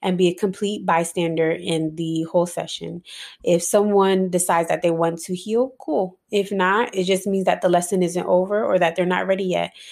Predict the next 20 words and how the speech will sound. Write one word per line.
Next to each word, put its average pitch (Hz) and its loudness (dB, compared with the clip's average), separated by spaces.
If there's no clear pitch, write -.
or 190 6
that 190 4
it's 202 -2
not 208 0
meant 190 -2
to 208 -8
be 185 -6
as 170 -4
yet. 170 -6
Um, 175 -2
so 226 2
the 208 -2
reason 233 0
why 208 4
I'm 196 -4
mentioning 190 -2
that 185 -2
up 185 -2
is 185 -6
because 185 -4